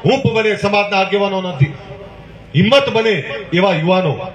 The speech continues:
વ્યક્તિ ઘડતર કરવાનું અમે કામ કર્યું. અને જ્યારે જ્યારે અમને કમજોર સમજ્યા, સમાજને કમજોર સમજ્યો, ત્યારે ત્યારે એકતાનો સંદેશો અમે આપ્યો છે. ઘણી વાર બધાને એવું થાય કે અમને સત્તા જોઈએ છે, સત્તા નહીં,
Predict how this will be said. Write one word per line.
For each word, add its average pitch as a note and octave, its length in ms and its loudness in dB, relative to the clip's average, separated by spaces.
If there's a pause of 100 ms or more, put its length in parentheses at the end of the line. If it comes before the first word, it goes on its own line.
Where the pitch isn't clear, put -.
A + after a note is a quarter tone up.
(260)
વ્યક્તિ - 280 2
ઘડતર F#3+ 300 2
કરવાનું F#3 380 2
અમે E3 140 0
કામ D3+ 240 2
કર્યું. A#2+ 280 0 (1000)
અને F3+ 160 2
જ્યારે B3+ 280 4
જ્યારે B3 300 0 (440)
અમને G#3 180 2
કમજોર B3+ 460 4
સમજ્યા, B3 300 2
સમાજને B3+ 400 0
કમજોર B3 420 2
સમજ્યો, A#3 280 2 (340)
ત્યારે G#3+ 220 2
ત્યારે G3+ 240 2
એકતાનો F#3+ 320 0
સંદેશો E3 500 2
અમે D3 140 2
આપ્યો B2+ 260 0
છે. - 400 -14 (720)
ઘણી G3+ 140 2
વાર B3+ 140 2
બધાને B3+ 300 0
એવું C#4 140 2
થાય B3+ 280 0 (1000)
કે G#3+ 80 2
અમને B3 200 0
સત્તા C#4+ 400 -2
જોઈએ C4 320 0
છે, - 420 -10 (240)
સત્તા G#3 320 2
નહીં, G#3+ 360 0